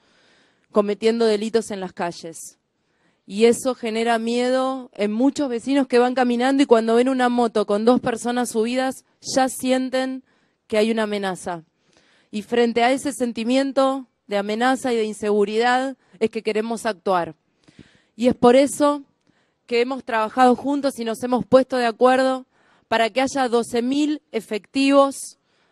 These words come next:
a lo largo de estos veintinueve municipios del conurbano que van a estar controlando esta situación,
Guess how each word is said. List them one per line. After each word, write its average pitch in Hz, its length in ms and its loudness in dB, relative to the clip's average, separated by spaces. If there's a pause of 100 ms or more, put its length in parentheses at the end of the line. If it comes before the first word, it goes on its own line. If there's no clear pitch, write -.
(180)
a 214 120 -2
lo 214 100 0
largo 262 300 2
de 262 60 0
estos 247 260 -2
veintinueve 233 540 -2
municipios 247 760 -4
del 214 160 -4
conurbano 254 800 -2 (640)
que 233 140 0
van 277 180 0
a 285 40 -2
estar 285 360 0
controlando 262 880 2
esta 262 260 -4
situación, 202 840 -2